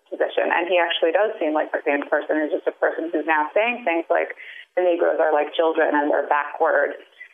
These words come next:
You know, and we, do we really want to give them the vote? Only responsible, you know, he takes the kind of Jeffersonian, only the responsible, you know, adults should be able to vote.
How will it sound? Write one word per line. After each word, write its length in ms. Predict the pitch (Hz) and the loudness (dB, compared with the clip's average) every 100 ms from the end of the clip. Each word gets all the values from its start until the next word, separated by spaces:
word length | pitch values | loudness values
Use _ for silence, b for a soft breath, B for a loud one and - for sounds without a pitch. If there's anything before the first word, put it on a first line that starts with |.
| - | -4
You 60 | 175 | 0
know, 240 | 160 214 | 2 2
and 80 | - | 0
we, 160 | 165 170 - | -2 -4 -2
do 80 | |
we 160 | 156 151 | 0 2
really 240 | 160 156 156 | 2 4 4
want 220 | 147 151 | 2 2
to 60 | 151 | 0
give 160 | 147 | 0
them 160 | 156 156 | 0 0
the 80 | 147 | 2
vote? 320 | 156 147 156 | 2 4 2
Only 240 | 165 160 | 2 2
responsible, 800 | 156 - - 151 - 160 156 147 | 0 -2 0 0 0 -2 -2 -2
you 160 | - 160 | -2 0
know, 240 | 151 - - | 2 0 -2
he 80 | - | -2
takes 160 | 151 | -2
the 80 | - | 0
kind 240 | 160 147 147 | 0 2 2
of 80 | |
Jeffersonian, 800 | 147 143 160 - 160 160 160 226 | 0 0 0 0 2 2 0 0
only 240 | 196 170 165 | 2 2 4
the 80 | 147 | 2
responsible, 800 | 147 - 143 311 - 160 147 _ _ | 0 0 0 0 -2 0 -2 _ _
you 160 | - 151 | -2 0
know, 80 | 147 | 2
adults 400 | 151 - - - | 2 2 2 0
should 80 | 151 | -2
be 80 | 147 | 0
able 240 | 151 151 | 2 0
to 80 | 151 | -2
vote. 400 | 147 156 151 151 | 0 2 2 0